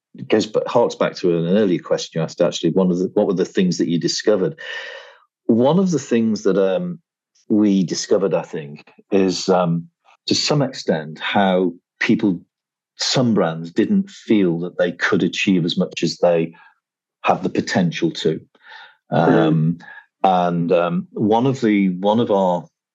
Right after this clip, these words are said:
Speaker 1: uh, goals is, is to, is to help and encourage people to actually understand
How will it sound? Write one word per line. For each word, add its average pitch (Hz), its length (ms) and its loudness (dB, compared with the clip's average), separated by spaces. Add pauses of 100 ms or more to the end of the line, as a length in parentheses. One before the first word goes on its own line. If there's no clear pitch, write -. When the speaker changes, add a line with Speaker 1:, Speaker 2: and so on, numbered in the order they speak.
(500)
Speaker 1:
uh, 92 260 2
goals 87 440 2
is, 92 240 0
is 95 300 -2
to, 104 420 2
is 98 220 -2
to 104 440 2
help 123 380 -2
and 107 120 0
encourage 104 560 -2
people - 260 -2
to 110 260 0
actually 104 480 0
understand 90 760 -2